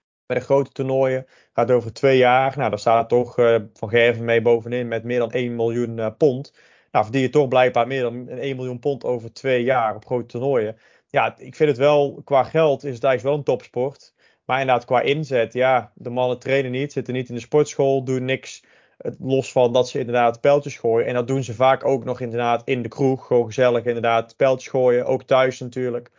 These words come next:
maar ook, eh, zo de partijtjes in de kroeg. Dus ja, het is een kroegsport. Eh, ik, ik vind het heel lastig. Het, ik vind het wel een sport en ik vind ook voor die mannen verdient het respect. Eh, ze zetten zich in. Ehm,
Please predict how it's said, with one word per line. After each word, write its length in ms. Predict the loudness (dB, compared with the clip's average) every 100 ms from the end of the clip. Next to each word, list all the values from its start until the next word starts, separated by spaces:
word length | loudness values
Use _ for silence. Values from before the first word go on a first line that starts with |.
| _ _ _ -8
maar 140 | 0
ook, 240 | 0 0
eh, 120 | 0 2
zo 140 | 0
de 60 | -2
partijtjes 420 | 0 0 0 -4
in 60 |
de 80 | -12
kroeg. 420 | -10 -6 -6 -6 _ _ _ _ _ -8
Dus 120 | 2
ja, 140 | 4
het 120 | 4
is 100 | 2
een 100 | -4
kroegsport. 800 | -2 -2 -2 0 0 0 -6 _ _ _ _
Eh, 300 | -10 -8 -10
ik, 160 | -10
ik 220 | -6 -4
vind 120 | 0 0
het 80 |
heel 160 | 0 0
lastig. 400 | 0 -2 -4 -8
Het, 160 | -4 -2
ik 220 | -2 0
vind 140 | 2
het 80 | 2
wel 140 | 0
een 60 | 0
sport 360 | 0 2 2 0
en 80 |
ik 100 | -10
vind 140 | -8 -6
ook 220 | -6 -6
voor 160 | -8 -8
die 120 | -4
mannen 260 | -4 -4
verdient 260 | -8 -10 -10
het 80 | -12 -16
respect. 520 | -2 0 0 -4 -20 _ _ _ _
Eh, 440 | -12 -8 -6 -6 -8
ze 160 | -10
zetten 300 | -2 -2 -2
zich 140 | -10 -2
in. 460 | 0 0 -2 -10 -8
Ehm, 460 | -6 -4 -6 -8